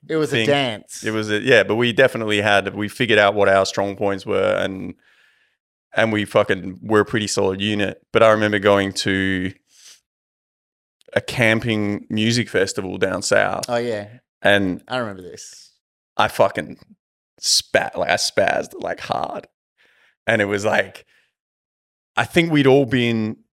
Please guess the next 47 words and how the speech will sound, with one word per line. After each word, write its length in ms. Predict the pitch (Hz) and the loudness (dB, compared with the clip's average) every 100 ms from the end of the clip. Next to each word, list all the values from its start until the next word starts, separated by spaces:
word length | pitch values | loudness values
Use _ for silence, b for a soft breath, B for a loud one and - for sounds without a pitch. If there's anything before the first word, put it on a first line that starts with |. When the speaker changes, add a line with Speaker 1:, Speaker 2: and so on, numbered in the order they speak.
| _ | _
Speaker 2:
we 160 | 127 139 | 2 4
all 140 | 165 | 6
had, 140 | 143 135 | 4 4
like, 220 | 113 104 | 2 0
fucking 500 | - - - 110 107 | -12 -8 -2 -2 -2
passes 440 | 107 104 107 113 - | 0 0 0 -4 -10
to 80 | |
get 180 | 110 98 | -10 -8
dinner 220 | 120 110 | -6 -4
or 60 | 104 | -4
something. 380 | - 98 104 101 | -4 -6 -6 -6
We'd 180 | 104 107 | -6 0
gone 220 | 117 113 | 0 0
to 100 | 110 | -2
get 180 | 110 101 | -4 -2
dinner 360 | 104 101 95 87 | -2 0 -2 -2
and 140 | 101 | -2
they 60 | 92 | -2
were 100 | 95 | 0
like, 260 | 92 - | -2 -4
"We 100 | 104 | -10
can't 260 | - 104 104 | -2 -2 -2
give 100 | 98 | -6
you 100 | 98 | -8
dinner 300 | 104 95 90 | -4 -2 -2
because 300 | 92 104 - | -4 -8 -4
the 120 | - | -2
acts 500 | 85 82 - - - _ _ _ - | -2 -4 -12 -14 -16 _ _ _ -14
need 280 | 104 107 104 | -6 -6 -6
to 60 | |
be 100 | 104 | -12
fed." 320 | 101 90 90 92 | -2 2 2 2
And 140 | 90 | -4
it 40 | 123 | -4
was, 160 | 131 | -4
it 100 | - | -2
was 140 | 131 - | -2 2
something 280 | 143 113 101 | 2 2 2
or 60 | |
other. 220 | 90 90 92 B B | 2 0 -6 B B
And 140 | 110 - | -6 0
I 200 | 117 139 | 2 4
was 160 | 123 110 | 2 0
the 80 | |
one 160 | 104 104 | 0 0
that 60 | 98 | -2
was 240 | 95 101 | -8 -12